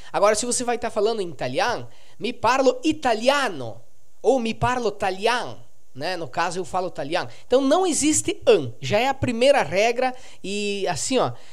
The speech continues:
pode parecer estranho pra vocês que só falam o português,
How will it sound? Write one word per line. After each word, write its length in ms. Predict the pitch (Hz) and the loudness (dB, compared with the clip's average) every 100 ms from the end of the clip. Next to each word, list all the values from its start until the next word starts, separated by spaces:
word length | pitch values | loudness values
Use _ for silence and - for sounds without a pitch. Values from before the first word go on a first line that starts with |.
| - - | -12 0
pode 260 | - 247 262 | 6 8 6
parecer 460 | - 208 196 - | 4 4 4 0
estranho 680 | 208 202 - - 196 247 226 | 0 0 -2 2 6 6 4
pra 120 | 185 | -2
vocês 360 | 170 165 196 180 | -2 -2 -2 -2
que 120 | - | -4
só 160 | - 170 | -6 -2
falam 320 | 180 170 170 | 0 0 0
o 60 | |
português, 600 | 160 175 185 156 185 202 | -4 -6 -6 0 2 2